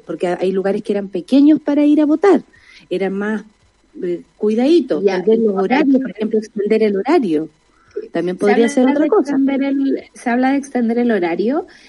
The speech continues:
Speaker 2: eh, creo que ya se descartó la opción de que sea durante dos días por un asunto de presupuesto. Le preguntaron al señor Santamaría así como,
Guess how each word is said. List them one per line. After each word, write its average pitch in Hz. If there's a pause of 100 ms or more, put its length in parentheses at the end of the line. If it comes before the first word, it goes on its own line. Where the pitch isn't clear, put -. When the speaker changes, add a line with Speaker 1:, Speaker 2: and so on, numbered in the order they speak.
(220)
Speaker 2:
eh, 170
creo 220
que 226
ya 214
se 233
descartó 208
la 220
opción 226
de 233
que 214
sea 208
durante 202
dos 196
días 208
por 214
un 190
asunto 180
de 170
presupuesto. -
Le 202
preguntaron 165
al 175
señor 175
Santamaría 175
así 180
como, 175